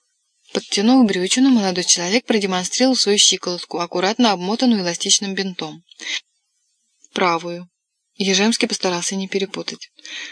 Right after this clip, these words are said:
Женщина с недоверием покачала головой.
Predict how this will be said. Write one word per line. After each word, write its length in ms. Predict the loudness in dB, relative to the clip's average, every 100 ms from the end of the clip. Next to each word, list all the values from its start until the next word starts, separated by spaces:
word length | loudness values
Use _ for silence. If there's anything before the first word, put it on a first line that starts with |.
| -18 _ -2
Женщина 480 | 2 4 4 2 0
с 80 | -2
недоверием 540 | -2 0 2 2 2
покачала 500 | 0 -2 -2 -2 -6
головой. 540 | -4 -4 -4 -6 -12